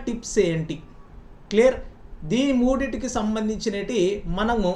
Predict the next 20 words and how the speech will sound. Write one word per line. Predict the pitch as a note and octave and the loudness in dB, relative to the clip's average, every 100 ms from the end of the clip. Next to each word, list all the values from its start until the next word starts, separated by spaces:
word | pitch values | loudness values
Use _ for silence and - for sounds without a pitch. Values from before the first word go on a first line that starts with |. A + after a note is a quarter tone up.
| - G#3+ | -2 -2
ఈరోజు | B3 A#3+ A3+ | 2 2 0
సెషన్లో | G3+ F#3 F#3+ G#3 E3+ | -4 -4 -4 -2 -2
డిస్కస్ | D#3+ G3 F3+ | -2 -2 -2
చేస్తున్నాం. | F#3 - F#3+ A#3+ C4+ - - - | -2 -4 -2 -2 -4 -12 -18 -4
So | - C4+ - G#3+ | 0 2 2 0
ఈ | A3+ G#3 | 2 2
వీడియోని | A3+ A3+ A#3+ B3+ | 6 6 4 -2
ఖచ్చితంగా | F#3+ - G#3 G#3 G#3 | -4 -4 -2 0 2
ఎండ్ | F#3+ F#3+ | 0 0
వరకు | G3 G3 G3+ | 0 -2 -2
చూడండి, | F3+ E3 F#3+ C4+ - - - F3 | 0 0 -2 -6 -10 -16 -12 -2
మీకైతే | G3 G3+ F#3+ G#3 G#3 F#3+ G#3 - - - - | 0 2 0 4 4 4 0 0 -2 -4 -4
హండ్రెడ్ | E3 A3 B3+ C4 A3+ | -2 2 2 2 2
పర్సెంట్ | G#3+ A3 G3+ - | 0 0 -2 2
ష్యూర్ | G3+ B3+ - - - - - D3+ | 4 4 -2 -12 -14 -8 -6 0
దీనివల్ల | F#3 G#3+ G3+ G3 A#3+ A3 F#3 | 4 6 6 4 2 0 0
పాజిటివ్ | F3+ G3 G#3+ G#3 G#3+ G3+ F#3+ | 2 2 0 2 2 2 -2
అనేది | F#3+ A3 F3 F#3+ E3+ | 4 4 4 0 -6
మీకు | E3+ F#3+ F#3 D#3+ - - - | -2 0 0 0 -6 -16 -6
క-, | E3+ | -4